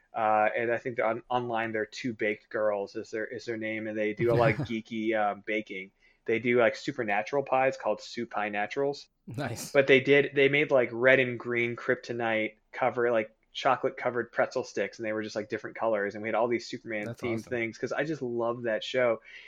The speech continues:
Speaker 1: And it was around the same time they announced Smallville was coming to Hulu, and it just felt
Speaker 2: Mm-hmm.
Speaker 1: like, um,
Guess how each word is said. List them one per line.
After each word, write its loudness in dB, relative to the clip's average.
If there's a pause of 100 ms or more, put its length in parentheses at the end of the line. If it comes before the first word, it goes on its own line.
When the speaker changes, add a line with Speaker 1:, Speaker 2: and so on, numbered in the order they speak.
Speaker 1:
And 0
it 6
was 2
around 2
the 0
same 0
time 0
they 2
announced -2
Smallville 4
was -6
coming -10
to -12
Hulu, -4 (460)
and 0
it 0
just -6
felt 6
Speaker 2:
Mm-hmm. 0
Speaker 1:
like, 4
um, 2